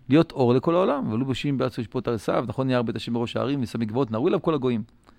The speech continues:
אז זאת אומרת, אם אתה, אתה מבין בעצם למה זה המקד-, המשכן חוזר לבריאת העולם, כי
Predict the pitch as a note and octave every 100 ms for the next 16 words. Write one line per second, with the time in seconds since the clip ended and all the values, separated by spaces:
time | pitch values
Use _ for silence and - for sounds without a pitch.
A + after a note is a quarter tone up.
0 | _ _ _ _ _ _ - G#2+ D#3+ G#3
1 | G#3 E3+ C#3+ C3+ B2 C3+ C3 C#3 F#3+ E3+
2 | F3+ D#3 G3+ G3 C#3+ A#2 G#2+ B2 A#2 D3+
3 | - A#2 C3+ C3+ A#2+ - - - _ A#2+
4 | A#2+ A2+ G#2+ B2+ C3